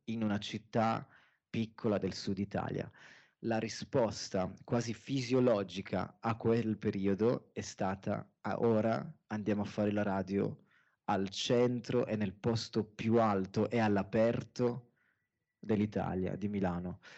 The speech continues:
E quindi Terrazza Martini, che è, eh, che ha una storia pazzesca, perché Terrazza Martini, proprio il palazzo, eh, fu, ehm, messo in piedi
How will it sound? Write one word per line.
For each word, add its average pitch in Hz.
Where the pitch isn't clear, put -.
E 160
quindi 104
Terrazza 117
Martini, 98
che 165
è, 113
eh, 110
che 156
ha 156
una 160
storia 160
pazzesca, 143
perché 113
Terrazza 131
Martini, 107
proprio 117
il 98
palazzo, 107
eh, 101
fu, 120
ehm, 98
messo 123
in 131
piedi 104